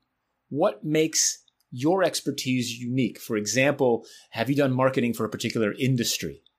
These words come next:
for a long time? So are you gonna be the healthcare marketing guru? Are you gonna be the healthcare marketing guru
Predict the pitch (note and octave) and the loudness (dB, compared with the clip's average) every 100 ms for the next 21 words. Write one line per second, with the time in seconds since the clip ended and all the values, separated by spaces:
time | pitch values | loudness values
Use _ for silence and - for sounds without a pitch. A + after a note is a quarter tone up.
0 | _ - A2+ G#2 G#2 F#2 - F#2 D2 - | _ 0 2 2 0 -2 -4 -6 -8 -14
1 | - A#2 A#2+ A#2 A#2 G2+ - B2+ A#2+ A#2+ | -8 -2 0 2 2 0 2 0 0 -2
2 | G2+ G2 F#2+ F2+ D#2 - _ _ - G#2+ | 0 0 -2 -4 -4 -12 _ _ -12 -2
3 | A2+ F#2 D#2+ D#2 _ _ _ - - B2 | 0 0 -6 -12 _ _ _ -20 -4 0
4 | C#3+ C#3+ C#3 A#2 G2+ F#3 G3 - D#3 C3 | 2 2 2 2 0 0 0 0 2 4
5 | B2 B2 A2+ G#2+ C#3+ E3 C#3 G#2 G2+ B2+ | 2 2 -4 -4 -2 2 2 2 0 -6